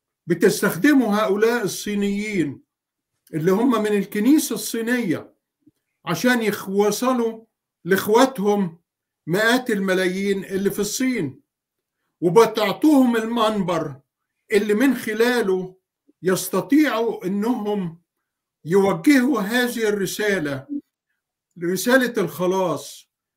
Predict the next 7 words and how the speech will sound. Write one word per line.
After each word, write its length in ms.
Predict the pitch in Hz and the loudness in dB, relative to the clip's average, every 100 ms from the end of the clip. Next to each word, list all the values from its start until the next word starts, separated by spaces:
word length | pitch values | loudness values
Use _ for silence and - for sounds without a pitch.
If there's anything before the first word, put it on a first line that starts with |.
| _ 147 | _ -4
للخطاة 920 | 190 196 185 180 220 226 165 131 - _ _ _ - | -2 -2 -4 -2 -2 0 -2 -4 -14 _ _ _ -10
البعاد 680 | 165 170 170 165 175 160 160 | -6 -2 -2 0 0 0 -2
من 180 | 175 233 | -4 -2
الصينيين 920 | 233 - 214 202 190 202 196 151 160 - _ _ _ _ _ _ _ _ - | -2 -4 -6 -4 -4 -4 -4 -4 -6 -12 _ _ _ _ _ _ _ _ -6
والوثنيين 1160 | 147 214 202 196 190 208 220 208 208 233 226 202 | 0 2 2 -2 -2 -4 -4 -4 -4 -4 -4 -2
من 200 | 202 220 | -4 -4
الصينيين 840 | 208 202 196 190 208 208 190 | -6 -4 -4 -4 -6 -4 -6